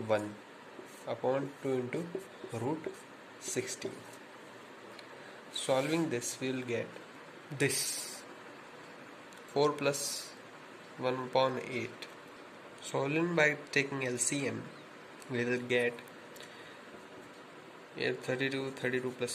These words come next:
one, थर्टी थ्री upon eight, और एट फ़ोर थर्टी टू, वन, टू, फ़ाइव। This will be the answer। By squaring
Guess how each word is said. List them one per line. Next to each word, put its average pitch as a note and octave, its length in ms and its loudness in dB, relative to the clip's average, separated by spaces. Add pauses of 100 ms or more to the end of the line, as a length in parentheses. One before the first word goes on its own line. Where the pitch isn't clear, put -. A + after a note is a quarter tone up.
one, B2+ 140 4 (120)
थर्टी A#2+ 260 0
थ्री C3 200 0 (100)
upon A2+ 280 -2 (200)
eight, - 220 -8 (1600)
और B2+ 180 6 (920)
एट C3 160 2 (160)
फ़ोर C3 280 0 (160)
थर्टी B2 220 4
टू, C3+ 100 -2 (960)
वन, B2 220 4 (1600)
टू, B2 120 2 (2250)
फ़ाइव। - 140 -4 (1600)
This C3 160 0
will C3 100 2
be C3 120 -2
the C3+ 160 8
answer। G#2+ 260 -2 (1700)
By C3+ 120 4
squaring D#3+ 460 6